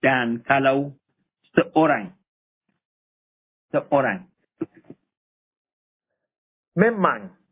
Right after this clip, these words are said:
di ujian ekonomi, orang itu senantiasa apa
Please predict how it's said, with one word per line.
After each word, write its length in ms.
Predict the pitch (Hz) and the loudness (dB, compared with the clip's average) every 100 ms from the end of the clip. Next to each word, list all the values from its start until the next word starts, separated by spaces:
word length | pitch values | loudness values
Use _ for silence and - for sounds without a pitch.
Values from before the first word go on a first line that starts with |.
| _ _ _ _ - | _ _ _ _ 0
di 80 | 185 | 2
ujian 720 | 196 202 - 170 151 117 113 _ | 2 0 0 0 0 0 -10 _
ekonomi, 720 | 170 160 - 147 170 165 156 160 - | 0 0 0 0 2 2 0 0 0
orang 400 | 151 160 156 - | 2 0 -4 -6
itu 800 | 135 - _ _ 147 160 165 160 _ _ _ _ 139 | -10 -10 _ _ 2 2 2 -2 _ _ _ _ 2
senantiasa 1040 | 127 131 120 _ 127 110 - 131 127 123 _ _ _ _ _ | 2 0 -4 _ 0 0 -2 -4 -4 -6 _ _ _ _ _
apa 400 | 123 - 123 | -4 0 -2